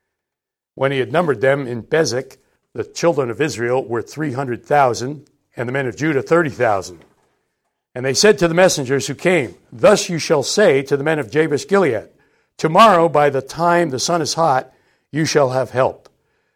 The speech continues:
Then the messengers came and reported it to the men of Jabesh, and they were glad. Therefore the men of Jabesh said, "Tomorrow we will come out to you, and you may do with us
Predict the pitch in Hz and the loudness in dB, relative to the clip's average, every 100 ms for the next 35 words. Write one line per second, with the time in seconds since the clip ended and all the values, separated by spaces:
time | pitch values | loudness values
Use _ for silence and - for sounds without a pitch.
0 | _ 127 131 127 127 131 107 117 - 139 | _ -6 -6 -4 -6 -6 -8 -8 -6 -6
1 | 139 131 110 101 - 160 135 104 120 - | -4 -6 -8 -10 -6 -2 0 -2 -8 -8
2 | 104 123 117 82 139 135 117 110 _ _ | -8 -6 -8 -2 2 2 0 -8 _ _
3 | _ 110 113 117 110 139 151 110 - _ | _ -8 -6 -6 -2 2 2 2 -6 _
4 | _ _ _ - 196 180 185 170 180 147 | _ _ _ 0 2 4 2 4 2 2
5 | 135 185 143 135 - 180 135 131 _ _ | 0 0 0 -2 0 2 2 -2 _ _
6 | _ _ 156 175 214 175 170 170 160 156 | _ _ -2 4 4 6 4 2 2 0
7 | 165 165 180 175 139 147 165 - _ _ | 0 2 2 0 -4 -2 -2 -6 _ _
8 | - 147 196 165 120 214 190 120 135 143 | -6 -2 2 0 2 0 2 2 2 0